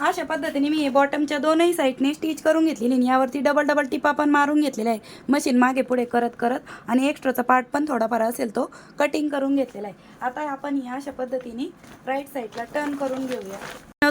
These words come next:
तुम्हाला जर वरच्या साईडने झिप नसेल लावायची तर तुम्ही अशी शिवू शकता किंवा मग वेलक्रो पण लावू शकता, पण मी इथे, अ, पूर्ण बॅग शिवून झाल्याच्या नंतर झिप कशा पद्धतीने लावायची ते पण पुढे दाखवत आहे आणि तुम्हाला अशीच ठेवायची असेल तर तुम्ही अशी पण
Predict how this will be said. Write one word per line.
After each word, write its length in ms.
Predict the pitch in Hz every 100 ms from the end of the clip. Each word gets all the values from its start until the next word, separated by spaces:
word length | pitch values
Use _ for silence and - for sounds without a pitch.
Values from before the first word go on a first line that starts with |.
| 285
तुम्हाला 240 | 330 311
जर 160 | 262 262
वरच्या 320 | 285 302 302
साईडने 320 | 269 233 247
झिप 220 | 240 247
नसेल 260 | 254 294 277
लावायची 300 | 254 240 240
तर 120 | 233 233
तुम्ही 160 | 285
अशी 360 | 247 254 294 302
शिवू 180 | 285 262
शकता 360 | 262 214 233 254 - -
किंवा 180 | 294 294
मग 180 | 254 254
वेलक्रो 360 | 269 277 262 285
पण 180 | 285
लावू 220 | 277 269 285
शकता, 300 | 254 - 226
पण 180 | 254
मी 140 | 254 277
इथे, 220 | 277 269 262 - -
अ, 120 | 226
पूर्ण 320 | 226 311 302
बॅग 180 | 285 285 285
शिवून 260 | 285 285
झाल्याच्या 360 | 285 233 220 240
नंतर 260 | 240 247
झिप 240 | 226 247 -
कशा 200 | 285 277
पद्धतीने 500 | 240 240 254 233 226
लावायची 380 | 226 226 226 240
ते 80 | 262
पण 180 | 262 269
पुढे 220 | 285 277
दाखवत 360 | 233 247 - 214
आहे 160 | 214 214 - -
आणि 120 | 220 240
तुम्हाला 220 | 285 254
अशीच 420 | 269 294 262 - -
ठेवायची 320 | 254 214 214 233
असेल 260 | 247 233
तर 80 | 226
तुम्ही 220 | 214 247
अशी 220 | 240 262
पण 180 | 226 294